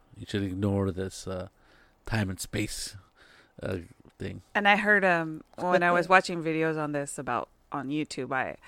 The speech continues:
Speaker 2: a couple other people said, "Well, you know, if there is that one person who tells you that we couldn't have made it there in this amount of time," and,
Speaker 1: <laughs>
Speaker 2: and, and gives you a total reason why, you know, that person doesn't have to make it.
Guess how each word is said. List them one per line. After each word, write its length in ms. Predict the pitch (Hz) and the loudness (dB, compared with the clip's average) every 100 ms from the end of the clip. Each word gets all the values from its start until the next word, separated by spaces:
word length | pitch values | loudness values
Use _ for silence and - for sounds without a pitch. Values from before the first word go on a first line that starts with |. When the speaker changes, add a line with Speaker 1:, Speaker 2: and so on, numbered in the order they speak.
| - - - | -20 -20 -12
Speaker 2:
a 40 | 160 | -4
couple 260 | 175 156 151 | -4 0 -2
other 120 | 151 | -2
people 240 | 160 151 | -8 -8
said, 200 | - 151 | -6 -6
"Well, 280 | 147 156 160 | -2 -4 -4
you 100 | - | -4
know, 300 | 185 151 139 - - - - | -2 -2 -2 -8 -20 -18 -6
if 120 | 180 | 0
there 120 | 208 | 4
is 120 | 208 | 6
that 180 | 190 151 | 8 6
one 160 | 165 156 | 6 2
person 400 | 147 143 156 151 | 0 -2 -2 -4
who 260 | 147 147 | -4 -6
tells 320 | 143 160 143 147 | -4 -2 -2 -2
you 180 | 143 139 | -6 -4
that 260 | 127 95 - | -4 -4 -6
we 100 | 165 | -8
couldn't 360 | - 190 190 170 | -4 -4 -2 -4
have 80 | |
made 220 | 156 156 147 | -4 -4 -6
it 120 | 143 | -6
there 360 | 151 147 143 | -6 -4 -6
in 140 | 135 139 | -8 -8
this 180 | 139 143 | -8 -6
amount 220 | 143 135 | -6 -6
of 60 | |
time," 280 | 139 143 135 | -6 -6 -6
and, 260 | 117 82 - - - | -4 -6 -8 -14 -10
Speaker 1:
<laughs> 240 | - 180 - | 4 4 8
Speaker 2:
and, 420 | 139 139 135 143 - - - _ 190 | 6 6 2 -4 -14 -20 -20 _ 0
and 120 | 185 | 4
gives 220 | 185 170 | 2 4
you 80 | 175 | 2
a 80 | 165 | 2
total 420 | - 190 175 160 | 0 4 4 4
reason 360 | 165 151 156 | 2 -2 -2
why, 260 | 151 147 143 | 0 0 0
you 140 | 156 | 0
know, 320 | 175 170 165 170 _ | 0 0 0 -6 _
that 160 | 185 - | -2 -2
person 500 | 165 - 147 139 165 _ _ _ - | -2 -6 -8 -10 -14 _ _ _ -6
doesn't 240 | 170 139 | -4 -2
have 140 | 131 - | -6 -6
to 100 | - | -12
make 200 | 127 - | -14 -8
it. 160 | 120 | -10